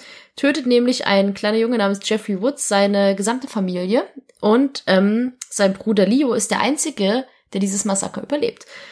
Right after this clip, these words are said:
Ähm, der Gute, ähm, kam dann ins Sacred Heart Hospital und verschwand dort einfach, ja, spurlos mit einem Schlag.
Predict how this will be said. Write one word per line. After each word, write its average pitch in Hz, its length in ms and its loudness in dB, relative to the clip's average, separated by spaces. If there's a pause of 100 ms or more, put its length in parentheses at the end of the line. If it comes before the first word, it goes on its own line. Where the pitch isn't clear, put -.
(340)
Ähm, 202 320 -2
der 196 140 2
Gute, 269 640 4 (540)
ähm, 226 480 2
kam 247 240 2
dann 262 100 2
ins 226 160 -2
Sacred 226 320 -2
Heart - 260 -4
Hospital 190 560 -4 (220)
und 247 160 -4
verschwand 208 420 0
dort 220 140 -2
einfach, 190 480 -2 (360)
ja, 165 340 0 (180)
spurlos 165 480 0
mit 175 160 -8
einem 160 180 -4
Schlag. 165 380 -6